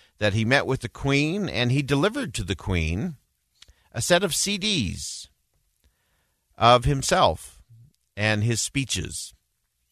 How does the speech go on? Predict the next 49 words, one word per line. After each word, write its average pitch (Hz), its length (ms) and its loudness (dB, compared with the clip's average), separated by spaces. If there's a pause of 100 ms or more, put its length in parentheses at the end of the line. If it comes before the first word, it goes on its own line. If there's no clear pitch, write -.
(640)
Uh, 95 220 4
that 104 160 4
was 104 100 -2
widely 110 460 4
criticized 95 760 0
in 104 120 -2
the 92 100 0
U 92 160 0
K, 101 640 -2
uh, 82 500 2
as 87 340 -2
maybe 95 260 0
a 92 60 2
little 92 200 2
over 95 240 0
the 85 120 -2
top 120 380 4 (140)
and 90 240 0
a 87 60 0
little 87 220 -2
self-important. 107 840 -2 (440)
And 92 200 0
so 101 100 2
he 120 100 4
took 135 160 0
some 101 160 -2
heat 113 220 0
for 98 140 -4
that, 98 340 0
uh, 92 100 2
gift. 101 240 0
He 135 100 2
was 131 100 -2
also 196 260 2
criticized 135 540 0
later. 127 380 4
He 113 160 2
gave, 131 560 0
uh, 107 300 6
I - 20 0
forget 127 400 -8
who 131 120 -12
was 123 140 -10
the 101 80 -14
prime 120 220 -2
minister 110 340 -2
at 98 80 -4
the 101 60 -6
time, 107 400 2